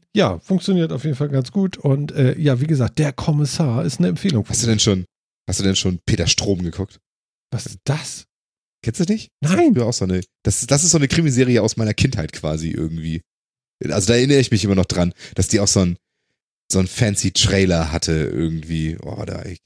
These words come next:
Speaker 2: äh, warte. Peter Strom, Peter Strom, Fake-Trailer.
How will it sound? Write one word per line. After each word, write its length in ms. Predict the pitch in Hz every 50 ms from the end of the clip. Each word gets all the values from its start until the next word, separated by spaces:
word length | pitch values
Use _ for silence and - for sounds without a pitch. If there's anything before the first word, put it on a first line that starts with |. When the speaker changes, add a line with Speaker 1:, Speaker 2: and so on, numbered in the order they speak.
| -
Speaker 2:
äh, 2250 | - - 85 85 85 85 85 82 - - 55 60 147 - - 65 60 52 - - 50 50 50 50 50 50 50 50 50 - - - - - - - - - - - - - - - - - - - _ _ _ _ _ _ _ _ _ _ _ _ _ _
warte. 340 | - - 87 87 87 87 82 - _ _ _ _ _ _ _ _ _ _ _ _ _ _ _ _ _ _ _ _ _ _ _ _ _ _ _ _ _ _ _ _ _ _ _ _ _ _ _ _ _ _ _ _ _
Peter 220 | - - - - 78
Strom, 360 | - - - - 98 92 85
Peter 200 | 80 92 - 85
Strom, 380 | 82 - _ - 98 90 90
Fake-Trailer. 960 | 85 - - - 87 - _ - - 92 92 90 90 87 87 85 82 85 85